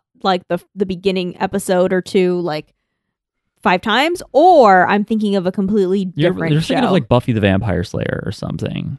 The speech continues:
Speaker 1: I might be thinking of Buffy the Vampire <laughs> Slayer.
Speaker 2: Listeners, write in and, oh, damn it, I Googled JoJo Panties Day of the Week, and I found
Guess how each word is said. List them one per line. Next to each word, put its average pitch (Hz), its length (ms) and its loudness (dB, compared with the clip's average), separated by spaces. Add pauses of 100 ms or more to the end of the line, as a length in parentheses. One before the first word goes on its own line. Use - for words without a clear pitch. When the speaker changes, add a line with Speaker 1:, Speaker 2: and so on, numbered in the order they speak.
(140)
Speaker 1:
I 220 80 0
might 226 220 0
be 269 120 -4
thinking 208 340 -6
of 180 120 -8
Buffy 165 260 -8
the 170 100 -6
Vampire 170 420 -8
<laughs> - 0 -
Slayer. - 540 0 (1400)
Speaker 2:
Listeners, 180 540 0
write 220 260 4
in 110 440 2 (300)
and, 113 520 0
oh, 117 240 6
damn 107 320 2
it, 104 120 2
I 117 120 0
Googled 143 340 4
JoJo 185 720 2
Panties 143 500 -2
Day 117 180 0
of 110 60 0
the 107 80 -2
Week, 101 200 -2
and 104 100 -4
I 98 80 -2
found 110 460 -2